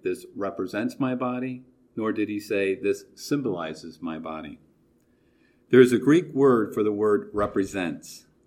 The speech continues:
but that word is never used in the original Greek translation. The Greek word that is used is estes, which means is.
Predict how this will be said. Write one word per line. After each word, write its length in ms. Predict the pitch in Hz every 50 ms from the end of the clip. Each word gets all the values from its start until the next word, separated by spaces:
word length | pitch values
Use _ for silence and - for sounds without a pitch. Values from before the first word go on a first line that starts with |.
| _ _ _ _
but 120 | - - -
that 200 | 127 139 - 131
word 300 | 131 139 151 143 135 120
is 100 | 101 98
never 280 | 110 123 127 117 117
used 440 | 107 113 117 135 139 123 104 87 -
in 120 | 101 95
the 180 | 92 95 92 92
original 560 | 92 92 90 90 110 127 127 131 117 110 104
Greek 300 | 90 - 110 104 101 -
translation. 840 | - - 104 95 90 82 - 104 104 107 98 - - 90 82 82 - _ - _ _ _ _ _ _ _ _ _ _ _ _ _ -
The 80 | 104
Greek 380 | 104 - 127 143 156 151 - -
word 300 | 131 135 135 131 127 123
that 220 | 117 107 101 -
is 320 | - 143 151 147 147 - -
used 400 | 101 98 95 95 92 95 - -
is 380 | 123 107 98 90 87 - - _ _ _ _ _ -
estes, 760 | - 127 127 - - - 92 80 78 76 - _ - - _ _ _ _ _ _ _ _ _ _ _ _ _ -
which 260 | - 104 101 - -
means 680 | 107 104 98 98 95 92 92 90 95 - - - - _ _ _ _ _ _ _ -
is. 500 | 107 104 90 82 78 76 - - -